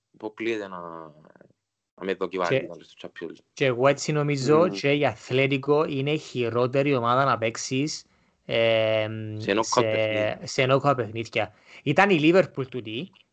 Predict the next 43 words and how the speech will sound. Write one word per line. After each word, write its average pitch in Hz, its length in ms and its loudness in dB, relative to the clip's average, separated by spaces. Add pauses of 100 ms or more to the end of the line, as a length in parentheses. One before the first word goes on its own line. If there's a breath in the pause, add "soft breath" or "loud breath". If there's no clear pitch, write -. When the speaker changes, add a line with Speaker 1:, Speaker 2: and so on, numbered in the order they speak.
Speaker 2:
περί 123 220 -4
πάντα 156 300 4
η 143 140 2
Liverpool 160 240 -2
στα 139 340 -2
knockout 151 340 -2
εκατάφερνε 131 540 -2
τα 120 80 -4
από 117 100 -4
τα 117 60 -4
από 113 120 -6
εκεί, 135 160 -4
πάντα 139 280 2
στα 139 300 -2
group 143 140 0 (120)
stages 143 280 0
δεν 143 180 -2
έπιαναν 127 360 -2
πολλά 120 200 -4
καλά, 120 240 0
όσο 120 180 -6
και 135 100 -4
περνούσαμε 135 520 -2
και 170 160 -2
μετά 131 280 2
στα 135 240 0
knockout, 131 420 2 (800 soft breath)
ε, 143 200 -2
επήγαμε 147 460 2
δυο 135 240 -4
τελικούς, 127 560 -4
αλλά 123 260 0
για 135 180 0
μένα 151 240 -6
η 160 40 -2
Αθλέτικο 135 580 -4
είναι 139 460 -4
η 208 180 -2
χειρότερη 117 600 0
ομάδα. 107 340 -2
Πέρσι 302 300 2
απέκλεισε 170 400 4
μας. 104 300 -12